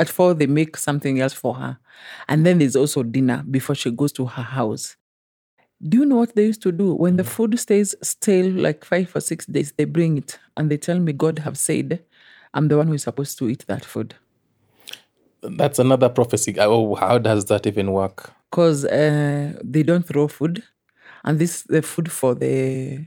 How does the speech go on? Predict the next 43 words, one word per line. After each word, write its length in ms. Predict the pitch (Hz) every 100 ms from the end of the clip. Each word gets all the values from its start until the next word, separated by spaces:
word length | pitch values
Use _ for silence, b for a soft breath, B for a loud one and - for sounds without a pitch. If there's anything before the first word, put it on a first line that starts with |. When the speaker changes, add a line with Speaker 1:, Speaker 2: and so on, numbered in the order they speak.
| -
Speaker 1:
priest. 460 | - 180 - - - _ _ _ _
So 160 | -
it's 140 | 165 -
special 320 | 165 156 135
food. 440 | - 143 147 214 - B B B B _
And 380 | 151 156 151 143 - _
to 100 | -
me, 200 | 180 180 -
to 100 | -
me, 400 | 185 208 226 247 -
when, 300 | 165 175 165
when 180 | 180 180
they 80 | 180
tell 200 | 226 220
me 160 | 208
I'm 120 | 185
supposed 320 | 156 156 180 -
to 60 |
eat 180 | 170 -
this 180 | 170 160
food, 300 | - 139 131 - B B B
I'm 140 | 156
looking 200 | 196 208
at 80 | 170
this 160 | 180 180
food, 240 | 165 151
maybe 220 | 170 180
let's 240 | 160 170 -
say 240 | 170 156
it's 240 | - - -
the 80 | 160
food 260 | - 175 175
from 240 | 143 143
Monday, 300 | 156 160 170
Tuesday, 300 | - 156 151
Wednesday, 400 | 147 147 147 143
Thursday, 260 | 131 135 -
let's 240 | 175 180
say 80 | -
that 280 | 135 127 -
way. 160 | - - _ 107
Speaker 2:
Mm-hmm. 140 | 107 117 B B B
Speaker 1:
So 200 | -